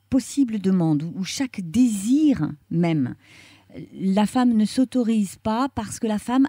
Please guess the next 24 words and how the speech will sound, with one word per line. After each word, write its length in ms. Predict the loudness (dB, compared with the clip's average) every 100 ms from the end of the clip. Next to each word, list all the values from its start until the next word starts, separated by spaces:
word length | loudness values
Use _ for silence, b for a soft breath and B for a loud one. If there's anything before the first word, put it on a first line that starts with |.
| 0
a 220 | -2 -2
pour 460 | -4 -4 -4 -4 -6 -6
acquis. 420 | -8 -4 -4 -4 _ _ _ _ _ _ _ -14
Et 60 |
ça, 200 | -4 -2
je, 240 | -2 -4 -6
je, 300 | -6 -10 -8
on 140 | -6
l'observe, 440 | -6 -2 -2 0
hein, 80 | -2
même 240 | -2 -2 -4
dans 140 | -4
sa 320 | -6 -6 -6 -8 _ _ _
capacité 500 | -8 -6 -8 -8 -4
à 140 | -4 -4
exprimer, 520 | -8 -14 -8 -6 -6
que 120 | -8
ce 80 | -10
soit 120 | -8
verbalement 460 | -8 -6 -6 -4 -6
ou 40 |
physiquement, 520 | -8 -12 -10 0 0 0 B B B B -14
euh, 180 | -10 -6
la, 180 | -6